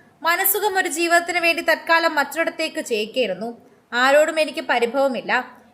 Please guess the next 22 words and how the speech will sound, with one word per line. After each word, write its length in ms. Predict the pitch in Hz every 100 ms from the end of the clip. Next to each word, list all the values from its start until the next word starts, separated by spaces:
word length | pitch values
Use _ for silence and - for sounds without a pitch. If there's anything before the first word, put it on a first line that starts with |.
| -
ഏവരും 380 | 339 359 392 392
സന്തോഷമായിരിക്കട്ടെ" 1040 | 392 330 311 349 381 349 349 330 339 -
എന്ന് 180 | 330 311 302
പറഞ്ഞ് 180 | 277
രണ്ട് 280 | 302 285 269
ദിവസം 360 | 262 302 311 302
മുൻപേ 260 | 294 254
പോസ്റ്റ് 460 | 285 - 302 311 339
ചെയ്തിരിക്കുന്ന 680 | 269 220 208 190 220 220 -
ഒരു 340 | 233 240 247 -
പോസ്റ്റാണ് 640 | 233 247 254 240 240 349
സോഷ്യൽ 340 | 320 311 349 302
മീഡിയയിൽ 300 | 302 269 220
വൈറലാകുന്നത്. 840 | 202 196 214 220 175 180 185 247 240 -
എവിടെയാണോ 920 | 349 381 415 427 392 381 370 359 - -
എങ്ങോട്ടേക്കാണോ 840 | 285 320 349 359 349 349 311 311
എന്ന് 220 | 285 262
ബാല 300 | 269 262 262
വ്യക്തമാക്കിയിട്ടില്ല. 1120 | 277 247 233 262 226 202 190 196 190 240 247 - - _
വ്യക്തമാക്കും 680 | 254 262 349 349 339 339 339
എന്ന് 320 | 262 302 339 320
തന്നെയാണ് 460 | 320 359 320 247